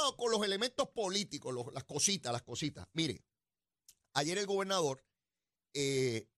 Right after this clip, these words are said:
en su carácter ya como, eh, a la reelección y teniendo primaria, anunció su equipo de campaña.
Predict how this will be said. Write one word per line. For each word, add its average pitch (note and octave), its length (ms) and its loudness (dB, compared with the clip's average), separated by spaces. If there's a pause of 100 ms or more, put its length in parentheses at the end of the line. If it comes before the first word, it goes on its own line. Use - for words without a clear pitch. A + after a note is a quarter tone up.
en A#2 140 -4
su - 200 -2
carácter C3 480 -2
ya D3+ 260 0
como, B2+ 460 -8 (120)
eh, G#2+ 520 -8 (580)
a B2 100 -2
la A#2+ 120 0
reelección B2+ 840 0 (380)
y G#2+ 100 -10
teniendo A2+ 420 -4
primaria, C3 600 -2 (460)
anunció D#3 680 0 (120)
su - 200 -4
equipo D3+ 540 -4
de A2+ 240 -2
campaña. G#2+ 800 -4